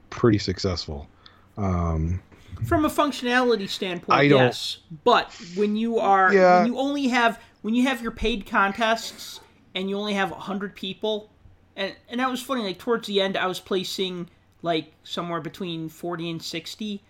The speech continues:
Speaker 2: but there would only be, like, a hundred people playing the, the,
Speaker 1: Well,
Speaker 2: the, the
Speaker 1: here's
Speaker 2: paid ones.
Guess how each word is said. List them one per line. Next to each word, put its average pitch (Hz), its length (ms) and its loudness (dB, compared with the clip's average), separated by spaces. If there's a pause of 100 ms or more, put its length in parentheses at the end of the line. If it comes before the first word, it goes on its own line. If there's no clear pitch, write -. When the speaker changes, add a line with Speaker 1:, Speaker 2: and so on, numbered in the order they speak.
(180)
Speaker 2:
but - 120 -10
there 214 140 2
would 202 220 0
only 190 220 -6
be, 170 160 -6
like, 165 180 -4
a - 60 -8
hundred 170 360 -8
people 135 440 -10
playing 139 600 -8 (840)
the, 175 100 -8 (160)
the, 185 140 -2
Speaker 1:
Well, 151 160 4
Speaker 2:
the, 151 60 0
the - 60 0
Speaker 1:
here's 170 240 4
Speaker 2:
paid 202 280 2
ones. - 680 -12